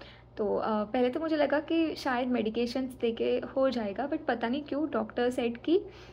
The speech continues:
it's an emergency, आपको इसको इमरजेंसी में ट्रीट करना पड़ेगा, इसको ऑपरेट करना पड़ेगा, otherwise, अ, मतलब, इसका जो इन्फेक्शन है वो और, अ, फैलने का चांसेस है। उसके बाद अब ऐसा था कि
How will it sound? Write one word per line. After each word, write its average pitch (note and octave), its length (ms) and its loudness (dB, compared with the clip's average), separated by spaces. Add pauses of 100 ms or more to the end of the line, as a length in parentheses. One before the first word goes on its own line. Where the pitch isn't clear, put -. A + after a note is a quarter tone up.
(180)
it's A3+ 120 0
an D4+ 160 4
emergency, G#3+ 600 4 (120)
आपको A3+ 520 0
इसको - 220 -4
इमरजेंसी A3 460 2
में B3+ 120 2
ट्रीट A#3 260 -2
करना A3 220 0
पड़ेगा, A3 260 0
इसको A#3+ 200 -4
ऑपरेट G#3+ 320 -2
करना A3 240 0
पड़ेगा, G#3 500 -2
otherwise, A#3 480 2 (440)
अ, A3 240 2 (180)
मतलब, C4 340 -2
इसका B3 300 2
जो B3 100 0
इन्फेक्शन A3+ 500 -2
है A#3+ 60 0
वो C4 100 0
और, A3+ 400 2
अ, G#3+ 140 4
फैलने G#3+ 460 0
का B3 120 0
चांसेस A3 480 -4
है। G3+ 100 -8 (1600)
उसके A#3+ 320 0
बाद A3 440 2
अब - 180 2
ऐसा A#3 300 0
था B3 340 -2 (480)
कि C4+ 320 0